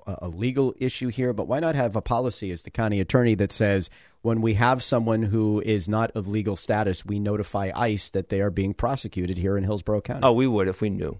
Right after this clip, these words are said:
Speaker 2: yeah.
Speaker 1: But you don't ask. And you tell the defense attorneys you don't wanna know.
Speaker 2: No, we don't tell them we don't wanna know, but if they, if they tell us, th-, then, then we know. So.
Speaker 1: Right. And so if you
Speaker 2: It's,
Speaker 1: find out,
Speaker 2: it's just
Speaker 1: then
Speaker 2: that
Speaker 1: you report?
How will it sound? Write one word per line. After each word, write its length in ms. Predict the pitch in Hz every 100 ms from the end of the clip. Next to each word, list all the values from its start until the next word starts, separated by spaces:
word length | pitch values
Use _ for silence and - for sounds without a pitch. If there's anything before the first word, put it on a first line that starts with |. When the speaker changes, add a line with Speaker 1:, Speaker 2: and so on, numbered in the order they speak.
| - -
Speaker 2:
yeah. 140 | - - _ -
Speaker 1:
But 160 | 143
you 80 | 127
don't 180 | 120 143
ask. 400 | 202 - - - _ _ _ _ _ _ _
And 140 | 131
you 60 | 127
tell 220 | 113 135
the 80 | 123
defense 340 | 117 117 143 135
attorneys 360 | - 127 123
you 60 | 120
don't 140 | 123
wanna 180 | 123 123
know. 240 | 117 - -
Speaker 2:
No, 200 | 135 123
we 80 | 190
don't 140 | 180
tell 120 | 175
them 60 | 131
we 60 | 120
don't 140 | 104
wanna 160 | 101 98
know, 300 | 107 135 95
but 160 | 113
if 60 | 113
they, 100 | 160
if 120 | - -
they 120 | 170
tell 240 | - 101
us, 200 | 95 113 - - -
th-, 120 | 139 -
then, 560 | - 110 110 113 147 156
then 240 | 123 120
we 140 | 120 135
know. 300 | 151 - - _ _ _ _
So. 60 | -
Speaker 1:
Right. 240 | 127 92 - _ _
And 160 | 117 104
so 240 | 120 113
if 220 | 110 113
you 60 | 117
Speaker 2:
It's, 80 | 139
Speaker 1:
find 240 | 127 120
out, 180 | 135 127
Speaker 2:
it's 80 | -
just 120 | 247
Speaker 1:
then 80 | 127
Speaker 2:
that 80 | 156
Speaker 1:
you 60 | 117
report? 480 | 110 - 120 151